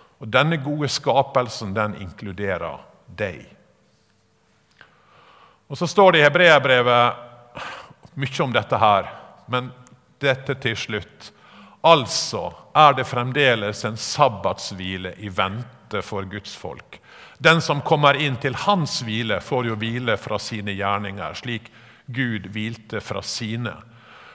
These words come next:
La oss derfor ivre etter å komme inn til denne hvilen, så ingen faller fra på grunn av samme slags ulydighet.» Der er ei hvile tilbake igjen for Guds folk. Og oppfordringen fra han som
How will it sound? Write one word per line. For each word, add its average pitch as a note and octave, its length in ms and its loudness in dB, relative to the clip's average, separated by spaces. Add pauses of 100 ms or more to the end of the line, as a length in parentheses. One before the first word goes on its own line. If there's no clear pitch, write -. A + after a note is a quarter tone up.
(140)
La D#3+ 200 6
oss D#3+ 160 0
derfor C#3+ 400 2
ivre D3 480 -2
etter - 340 -2
å A#2 80 -6
komme B2 300 -4
inn C3+ 240 -4
til A2+ 200 -6
denne A#2+ 500 0 (100)
hvilen, A2+ 440 -6
så G2 160 -10
ingen A2 400 -6
faller G#2+ 400 -2
fra G#2 300 -2 (100)
på G2+ 160 -8
grunn G#2 320 -6 (120)
av F#2 200 -6
samme G#2+ 400 -6
slags - 540 -14
ulydighet.» G2+ 920 -10 (400)
Der G#2+ 160 0
er C3 140 4
ei B2+ 100 4
hvile A#2 460 -4 (320)
tilbake G2+ 560 -2
igjen F2+ 320 -10
for G2 180 -12
Guds - 320 -14
folk. - 600 -14 (1300)
Og - 160 -14
oppfordringen C#3+ 880 2
fra B2+ 160 -2
han A#2 160 -2
som G#2 160 -12